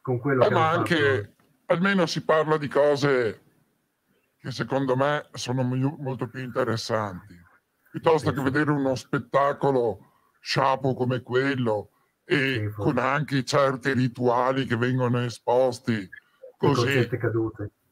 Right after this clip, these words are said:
Speaker 1: E con certe
Speaker 2: Cioè,
Speaker 1: cadute,
Speaker 2: proprio
Speaker 1: fatemi, consentitemi di
Speaker 2: certe
Speaker 1: dire che
Speaker 2: cadute di
Speaker 1: no.
Speaker 2: certi personaggi che prendono
Speaker 1: No, non stiamo, non
Speaker 2: in
Speaker 1: stiamo neanche a
Speaker 2: giro
Speaker 1: descriverlo.
Speaker 2: la
Speaker 1: Non stiamo neanche a
Speaker 2: malattia.
Speaker 1: descriverlo. Sì, sì, sì, sì,
Speaker 2: Ecco,
Speaker 1: infatti,
Speaker 2: almeno
Speaker 1: infatti.
Speaker 2: qui è divertente perché comunque sono argomenti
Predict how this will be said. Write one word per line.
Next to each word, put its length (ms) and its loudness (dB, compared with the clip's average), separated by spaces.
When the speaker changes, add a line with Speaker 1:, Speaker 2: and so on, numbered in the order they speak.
Speaker 1:
E 60 -8
con 160 -2
certe 240 -2
Speaker 2:
Cioè, 100 2
Speaker 1:
cadute, 160 2
Speaker 2:
proprio 280 0
Speaker 1:
fatemi, 260 -4
consentitemi 640 -2
di 80 -2
Speaker 2:
certe 160 2
Speaker 1:
dire 140 4
che 80 -2
Speaker 2:
cadute 480 2
di 80 0
Speaker 1:
no. 40 -4
Speaker 2:
certi 420 0
personaggi 960 -2
che 100 -16
prendono 640 -4
Speaker 1:
No, 100 0
non 180 0
stiamo, 280 4
non 80 0
Speaker 2:
in 80 2
Speaker 1:
stiamo 240 4
neanche 160 6
a 20 6
Speaker 2:
giro 120 6
Speaker 1:
descriverlo. 480 -4
Speaker 2:
la 140 0
Speaker 1:
Non 40 2
stiamo 20 0
neanche 80 4
a 180 4
Speaker 2:
malattia. 440 0
Speaker 1:
descriverlo. 180 -8
Sì, 180 -14
sì, 140 -18
sì, 160 -18
sì, 140 -14
Speaker 2:
Ecco, 60 -2
Speaker 1:
infatti, 120 -6
Speaker 2:
almeno 320 2
Speaker 1:
infatti. 180 0
Speaker 2:
qui 220 2
è 200 0
divertente 880 0
perché 340 -4
comunque 840 0
sono 320 0
argomenti 760 0